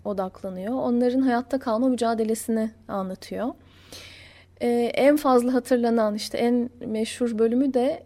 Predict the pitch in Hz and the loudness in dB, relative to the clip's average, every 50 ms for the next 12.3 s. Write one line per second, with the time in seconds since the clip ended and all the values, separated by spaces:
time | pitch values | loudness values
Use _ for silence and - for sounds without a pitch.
0 | - _ - - 220 214 214 214 214 214 208 202 208 208 - - - - 220 226 | -18 _ -10 -6 -6 -4 -4 -4 -4 -6 -6 -8 -10 -12 -14 -10 -6 -4 -2 -4
1 | 226 - - 247 233 233 247 302 339 - - 220 226 - - - - 233 226 220 | -4 -4 -2 0 0 2 0 0 -4 -6 -8 -6 -6 -6 -6 -6 -4 -2 -2 0
2 | 214 214 214 - 214 208 208 208 208 208 208 - - 214 208 208 208 226 262 - | -2 -2 -4 -4 -6 -4 -4 -4 -4 -4 -8 -8 -8 -6 -6 -6 -6 -8 -10 -12
3 | - - 202 196 190 196 226 240 214 214 220 220 220 214 208 240 - - - - | -14 -12 -12 -8 -4 -2 0 0 2 2 2 2 2 0 -2 -4 -4 -6 -12 -20
4 | - - - - - - - - - - _ - - 302 311 311 - - 269 - | -20 -20 -20 -20 -20 -20 -20 -20 -20 -20 _ -8 -4 -4 -4 -4 -4 -6 -2 -2
5 | 294 285 - 294 262 247 226 220 - - 220 208 196 196 214 240 269 370 381 - | -2 -2 0 0 2 2 2 0 -2 -4 -6 -6 -6 -4 -4 -4 -4 -6 -8 -12
6 | - - 285 311 320 302 320 294 302 285 269 277 262 269 262 - 320 302 294 277 | -8 -2 2 4 4 4 4 2 2 2 2 2 2 2 2 2 4 6 6 6
7 | 269 269 269 233 226 220 214 - 214 214 240 240 - 269 277 269 269 - 247 240 | 4 4 2 0 0 -2 -4 -6 -8 -10 -8 -4 -2 -2 -2 -4 -4 -4 -2 0
8 | 233 240 247 226 220 240 311 - - - - - - - - - 226 220 220 - | 2 2 2 0 0 -2 -4 -4 -10 -18 -20 -20 -20 -20 -12 -8 -6 -6 -4 -4
9 | - 233 233 240 247 254 - - 262 - 254 - - 247 247 262 247 233 233 - | -2 -2 -2 0 -2 -2 -2 -4 -4 -4 -4 -4 -4 -2 0 2 2 0 0 -2
10 | 226 214 202 220 240 254 - 226 226 214 233 240 214 214 214 226 254 226 220 226 | -6 -4 -4 -2 -2 -2 0 -2 0 0 0 0 0 0 0 0 0 2 2 2
11 | 208 226 269 302 302 - 226 233 240 - - 269 247 233 240 233 - - 240 233 | 2 2 0 0 -2 -2 -2 -2 -2 -2 -2 0 0 0 -2 -2 -2 0 0 2
12 | 190 196 190 180 180 269 | 2 0 -2 -2 -4 -6